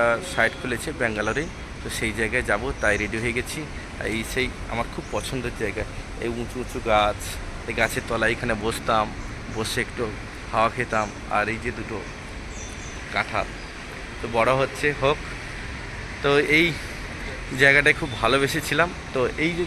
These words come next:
জায়গা দেখতে পাচ্ছ, এই যে দড়িগুলো, এইখানে পোশাক টোশাক সব কিছু শোকাতাম। তো এই ভালোবাসার জায়গা ছেড়ে চলে যেতে হচ্ছে। আর ওই যে হচ্ছে আমাদের, আহ, রান্নার, আহ, রুম, আর ওখানে হচ্ছে জলের ট্যাঙ্কি।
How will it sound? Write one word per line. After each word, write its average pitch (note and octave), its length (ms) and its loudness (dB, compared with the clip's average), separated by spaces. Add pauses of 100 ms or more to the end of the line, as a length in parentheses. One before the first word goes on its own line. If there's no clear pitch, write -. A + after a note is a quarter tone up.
জায়গা D3+ 240 2
দেখতে D3 200 -4
পাচ্ছ, D3 140 -4 (200)
এই C#3 40 0
যে C3+ 160 0
দড়িগুলো, C3+ 320 0 (460)
এইখানে C3 280 -2 (100)
পোশাক - 280 -8
টোশাক - 320 -6
সব B2 180 -2
কিছু B2 160 -8 (100)
শোকাতাম। B2 360 -2 (640)
তো A#2 80 0 (500)
এই C3+ 60 0 (340)
ভালোবাসার A#2+ 480 2
জায়গা A2 280 8
ছেড়ে B2+ 200 0
চলে A2 160 0
যেতে A2 180 0
হচ্ছে। F3 200 -2 (420)
আর G#2 60 6 (100)
ওই D#3+ 140 6
যে D3 100 0
হচ্ছে - 200 0
আমাদের, A#2 300 4
আহ, - 40 -6 (440)
রান্নার, A2 400 6
আহ, G#2+ 500 -8 (640)
রুম, D#3 160 0 (220)
আর A2 140 6
ওখানে A#2 180 -4
হচ্ছে A#2 180 -6
জলের G#2+ 220 0
ট্যাঙ্কি। G#2 280 -4